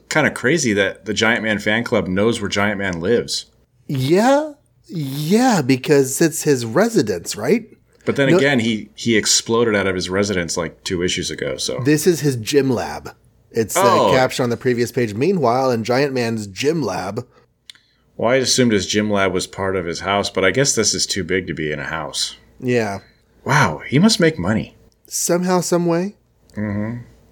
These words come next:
Speaker 2: I, i-, it's not through science because Reed Richards steals all of his patents.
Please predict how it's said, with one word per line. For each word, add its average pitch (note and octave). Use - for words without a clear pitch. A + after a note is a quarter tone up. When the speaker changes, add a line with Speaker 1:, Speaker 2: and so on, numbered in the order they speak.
Speaker 2:
I, E3
i-, -
it's F#3+
not G3
through F3
science E3+
because C#3+
Reed C#3+
Richards C#3+
steals C#3
all B2
of A#2+
his G#2+
patents. -